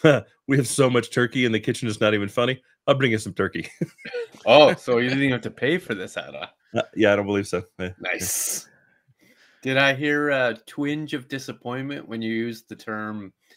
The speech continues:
Speaker 2: uh, "and Sam went to her boyfriend's f-, for the second time"?
Speaker 1: So, so Thanksgiving is my,
Speaker 2: <laughs>
Speaker 1: Thanksgiving is my favorite holiday.
Speaker 2: Right.
Speaker 1: Right. Um, I love cooking for, for my friends and family and the people that I love and,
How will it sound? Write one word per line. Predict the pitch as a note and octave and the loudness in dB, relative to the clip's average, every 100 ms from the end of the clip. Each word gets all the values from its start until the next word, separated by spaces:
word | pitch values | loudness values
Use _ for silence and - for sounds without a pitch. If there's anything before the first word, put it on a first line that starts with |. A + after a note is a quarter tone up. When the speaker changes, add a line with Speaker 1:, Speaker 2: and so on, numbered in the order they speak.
| _ _ _ _ _ - | _ _ _ _ _ -12
Speaker 2:
uh, | G2 G2 - | -6 -6 -4
"and | G#2+ G2+ | -6 -6
Sam | - A2 A2 A2 | -6 -6 -4 -6
went | G2+ | -8
to | - | -10
her | G2+ | -14
boyfriend's | F2+ G2+ - G#2 G2 - | -8 -10 -8 -12 -12 -16
f-, | _ _ _ _ _ _ | _ _ _ _ _ _
for | A2+ | -10
the | F#2 F#2+ | -8 -10
second | G#2 - A2 | -10 -10 -14
time"? | B2 A#2 B2+ _ _ _ _ | -12 -14 -14 _ _ _ _
Speaker 1:
So, | - - - _ - | -4 -2 -2 _ -2
so | D#3 | 0
Thanksgiving | F#3+ F3 - F3 E3+ | 2 -2 2 4 6
is | E4 | 8
my, | B2+ - B3 - | 6 6 2 0
Speaker 2:
<laughs> | A2 - | -8 -4
Speaker 1:
Thanksgiving | E3+ F3 B3 | 0 4 4
is | E3+ - | 2 -4
my | A2 | -4
favorite | A#2 G2+ F2 | 0 2 2
holiday. | D#2 C#2 - - - B3 A3+ - _ | 0 -2 -8 -16 -16 -14 -14 -16 _
Speaker 2:
Right. | - G2 F#2+ | -8 -6 -6
Speaker 1:
Right. | F2 - - | -8 -10 -6
Um, | F#2+ - | -6 0
I | A#2 A#2+ | 2 2
love | A2 A#2 A#2+ A#2+ A#2 - _ _ _ _ _ | 2 2 2 -2 -12 -20 _ _ _ _ _
cooking | C3 A2 A#2+ A2 | -2 0 0 0
for, | G#2 - G2+ F#2+ - _ _ _ _ | -4 -2 0 0 -4 _ _ _ _
for | _ - G2 | _ -2 0
my | G2 | 2
friends | F2+ A#2 G2+ G2+ | 0 0 0 0
and | G#2 - | -6 -4
family | F#2+ F#2 F#2 F2+ | -4 -2 -2 -2
and | E2+ E2 | -2 -6
the | |
people | - G2+ F#2 | -6 -4 0
that | F2 | 0
I | |
love | E2+ F2 E2 D2+ | 0 0 0 -4
and, | F2 D2+ | -8 -8